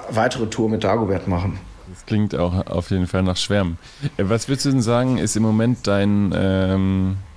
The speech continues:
Speaker 2: der Song auf dem Album, der dir am meisten bedeutet? Das, äh, wechselt ja vielleicht auch, oder der dir
Speaker 1: Au-, au-,
Speaker 2: vielleicht
Speaker 1: auf
Speaker 2: auch, weil's
Speaker 1: Dagoberts
Speaker 2: dein
Speaker 1: Album,
Speaker 2: persönlichster
Speaker 1: oder?
Speaker 2: ist? Nee, auf deinem Album.
Speaker 1: Auf meinem Album. Mm, wahrscheinlich Vanilla Love.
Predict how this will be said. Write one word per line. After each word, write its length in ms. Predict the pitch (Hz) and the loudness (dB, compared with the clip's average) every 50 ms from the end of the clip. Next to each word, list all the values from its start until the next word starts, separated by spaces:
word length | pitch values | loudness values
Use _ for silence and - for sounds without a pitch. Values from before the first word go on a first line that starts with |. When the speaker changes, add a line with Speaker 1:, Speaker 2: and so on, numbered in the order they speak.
| - - - - - - - - - - - - - - - - - | -20 -20 -20 -20 -20 -20 -20 -20 -20 -20 -20 -20 -20 -20 -20 -12 -4
Speaker 2:
der 140 | 104 104 101 | -2 -2 -2
Song 340 | - - - 104 107 113 110 | 0 0 0 0 2 2 2
auf 140 | 98 101 - | 0 0 0
dem 180 | - 101 98 | 0 0 0
Album, 300 | 85 101 107 104 104 98 | 2 0 2 2 0 0
der 100 | 90 101 | 0 0
dir 160 | 95 95 98 95 | 0 2 2 2
am 80 | 95 | 2
meisten 420 | 95 98 113 113 - - - 101 95 | 2 2 2 0 -2 -2 -2 -2 -2
bedeutet? 720 | 92 87 98 98 104 113 101 101 95 82 - - - - | -2 0 2 2 2 2 0 -2 -4 -4 -6 -8 -8 -8
Das, 240 | 90 85 - - | -8 -6 -6 -8
äh, 60 | - - - - - - 92 | -8 -8 -10 -12 -12 -8 -4
wechselt 380 | 95 104 - - - 101 85 92 | -2 -2 -2 -2 -2 -2 0 0
ja 80 | 95 | 0
vielleicht 340 | 90 - - 98 92 - - | -2 0 0 0 0 0 0
auch, 140 | 98 98 92 | 0 0 2
oder 180 | 98 90 92 85 | 2 0 0 0
der 140 | 90 92 | 0 0
dir 400 | 85 92 92 90 90 90 90 87 92 | 0 2 2 2 2 2 2 2 2
Speaker 1:
Au-, 60 | 117 | 0
au-, 280 | 139 143 - 143 151 147 | 0 0 0 0 2 2
Speaker 2:
vielleicht 220 | 147 156 156 - - | 2 2 2 2 2
Speaker 1:
auf 20 | |
Speaker 2:
auch, 180 | 143 165 202 208 | 2 4 4 4
weil's 180 | 233 233 214 | 4 4 4
Speaker 1:
Dagoberts 0 | 202 | 2
Speaker 2:
dein 80 | 190 | 2
Speaker 1:
Album, 160 | 202 214 214 233 | 4 4 4 4
Speaker 2:
persönlichster 300 | 247 220 170 165 160 151 | 2 4 2 4 2 2
Speaker 1:
oder? 80 | 143 127 | 2 0
Speaker 2:
ist? 140 | - - - - - - | -4 -10 -16 -12 -4 0
Nee, 120 | 131 139 | 2 2
auf 140 | 123 107 - | 2 2 2
deinem 340 | - 117 120 123 107 85 - | 2 2 4 4 2 0 -2
Album. 320 | - 90 85 85 85 85 87 - - | -2 -4 -2 0 -2 -2 -2 -2 -2
Speaker 1:
Auf 180 | 131 131 - | -2 -2 0
meinem 300 | 139 131 143 160 147 135 | 0 0 2 2 2 0
Album. 360 | 110 120 120 117 113 110 113 - - - - - - - - - - - - - - - - - - - - - - - - - - - - - | 0 2 2 2 2 0 -2 -4 -8 -10 -12 -12 -12 -12 -14 -14 -16 -20 -20 -20 -20 -20 -20 -20 -20 -20 -20 -20 -20 -20 -20 -20 -20 -16 -8 -2
Mm, 520 | 127 131 131 131 131 131 131 131 127 123 127 - | 0 2 4 4 4 4 4 4 2 0 0 -2
wahrscheinlich 440 | 117 - 131 135 147 156 127 110 | 0 2 2 2 2 0 0 0
Vanilla 340 | 135 127 127 131 131 135 127 | 2 2 2 4 4 2 2
Love. 360 | 120 113 110 104 104 110 107 | 2 2 2 2 0 0 0